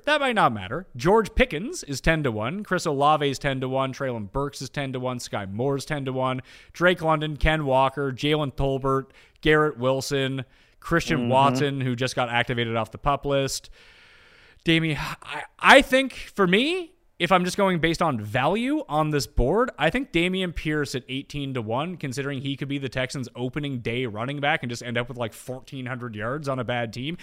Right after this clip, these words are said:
Speaker 1: This award does not matter if your team is good or bad. It's just stats. And I think that Dameon Pierce could have a huge year at eighteen to one, just whether or not he's good. Sort of, uh, who was the random jabroni who won for the seventy-sixers that year?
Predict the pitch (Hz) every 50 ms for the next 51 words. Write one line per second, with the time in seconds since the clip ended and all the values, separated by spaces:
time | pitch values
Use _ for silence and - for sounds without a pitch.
0 | - - - - 208 262 240 - - - - _ 185 190 190 185 190 196 190 151
1 | 117 165 165 170 151 160 170 170 165 135 139 139 139 131 135 127 127 - - 120
2 | 110 - 139 131 127 117 107 104 123 123 123 127 120 - - 127 123 120 107 117
3 | 107 95 90 92 - 117 110 - - 143 139 135 - - _ _ - - - -
4 | 117 104 82 71 - - - - - - - - - - - - 120 120 - 180
5 | - - 120 123 127 - 156 147 131 120 135 - 139 135 135 135 135 127 113 -
6 | 131 131 127 120 - - - - _ - 113 110 113 117 113 117 120 120 123 123
7 | 120 110 117 127 135 131 123 117 120 117 113 113 113 - 120 117 117 - - 127
8 | 120 110 107 107 117 135 127 113 110 107 - _ _ _ _ - - - 160 165
9 | 160 170 170 160 156 156 156 143 160 143 120 107 139 160 165 139 127 139 - -
10 | - - - - 175 175 165 156 165 160 165 160 156 151 160 214 247 269 247 190
11 | - 233 220 214 202 185 143 160 175 180 180 175 175 175 156 131 156 131 120 147
12 | 156 165 165 170 165 156 151 139 151 156 147 160 131 120 - 156 147 143 139 135
13 | 117 - 135 131 - 151 143 131 147 143 143 139 143 147 151 151 151 -